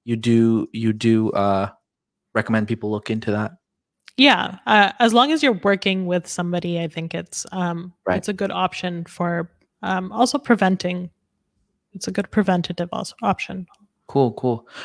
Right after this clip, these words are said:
Speaker 1: Well, Manjari, that, thank you so much. This is a great conversation. I, I really enjoyed it. I really got a lot out of it. Um, I, I, I think the theme was, that I wrote down some notes. The themes were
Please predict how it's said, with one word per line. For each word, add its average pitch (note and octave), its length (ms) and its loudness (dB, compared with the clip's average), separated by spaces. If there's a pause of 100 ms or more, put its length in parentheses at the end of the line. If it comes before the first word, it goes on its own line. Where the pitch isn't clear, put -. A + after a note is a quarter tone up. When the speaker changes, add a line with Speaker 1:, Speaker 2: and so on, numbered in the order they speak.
Speaker 1:
Well, E3+ 160 8
Manjari, G3 380 6
that, G3 280 6
thank A#3+ 180 6
you C4 60 6
so A#3+ 200 6
much. A#3 220 2
This G3 120 4
is G#3+ 60 0
a G#3 40 2
great F#3 300 4
conversation. D3+ 800 2
I, B2+ 280 2
I C#3 60 2
really D3 420 2
enjoyed C3+ 360 4
it. D#3 100 6
I C3 80 8
really C#3 280 4
got D3 160 2
a B2+ 40 4
lot B2 220 4
out A2 160 2
of B2+ 100 -4
it. E3 200 0 (380)
Um, C3 500 2 (300)
I, C#3+ 160 4 (260)
I, E3 260 4
I D3+ 100 2
think G3+ 260 0
the E3 80 4
theme G#3 520 6
was, A2 540 0 (140)
that B2+ 100 2
I B2+ 60 4
wrote C3+ 280 4
down A#2+ 280 2
some A#2 240 0
notes. A2 300 -2
The B2 120 -8
themes E3+ 440 -2
were C3+ 260 4